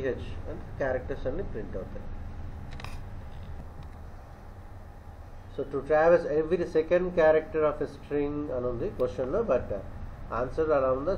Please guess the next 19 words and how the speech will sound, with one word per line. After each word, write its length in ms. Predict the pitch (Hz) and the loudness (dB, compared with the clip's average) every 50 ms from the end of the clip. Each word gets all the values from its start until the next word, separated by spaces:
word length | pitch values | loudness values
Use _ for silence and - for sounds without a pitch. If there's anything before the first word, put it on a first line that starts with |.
| - | 0
చూడండి. 340 | 160 156 156 156 185 226 294 - - - - - - - - - - - 131 | 2 4 4 4 4 2 -4 -6 -10 -12 -12 -12 -12 -10 -10 -10 -8 -4 -2
జీరో 200 | 143 151 165 170 170 175 | 4 8 8 8 10 10
కామా 260 | 165 170 180 202 226 220 - - 135 135 131 | 6 8 8 6 6 6 2 0 -2 2 2
length 280 | 135 139 151 143 - 175 165 | 2 2 2 4 6 8 8
of 140 | 165 165 160 165 | 8 6 4 2
S 80 | 156 - - - | 2 0 0 2
కామా 240 | 147 143 143 143 139 143 143 | 4 4 6 6 4 4 2
టూ. 80 | 143 123 120 - - - - - | -4 -4 -4 -6 -6 -6 -6 -2
జీరో 220 | 147 160 165 175 175 175 | -2 6 8 10 10 10
అంటే 160 | 170 175 254 254 - - - - - | 10 8 4 2 2 -2 -6 2 2
ఫస్ట్ 320 | 151 143 143 - - - 170 185 | 2 2 2 -2 -6 -2 6 6
క్యారెక్టర్ 340 | 170 156 156 151 - 139 123 | 8 8 8 4 4 0 0
వస్తుంది, 340 | - - - 117 120 123 - - - - - - - - - - - - - - - - - - - - - - - - - - 156 | -2 -2 -8 -6 -4 -4 -4 -4 -6 -8 -8 -8 -8 -8 -8 -8 -6 -6 -8 -8 -8 -8 -10 -10 -10 -10 -10 -10 -8 -8 -4 2 4
కామా 280 | 156 175 185 196 196 185 190 - - 196 | 6 8 8 10 8 8 8 6 2 4
టూ 120 | 196 196 190 185 175 147 123 127 - - 127 131 | 4 6 6 6 4 4 2 0 -2 -2 -4 -2
అంటే 180 | 156 196 254 302 - - - - - - - - - - - - - - - - - | 2 2 2 2 2 -4 -10 -10 -10 -10 -8 -8 -8 -8 -10 -12 -12 -12 -10 0 6
థర్డ్ 280 | 160 156 160 165 160 165 165 | 8 10 12 10 10 8 6
క్యారెక్టర్ 360 | 143 135 131 127 - - 104 98 | 6 6 6 4 2 0 -6 -6
వస్తుంది. 280 | - - - - - - | -6 -8 -10 -10 -10 -10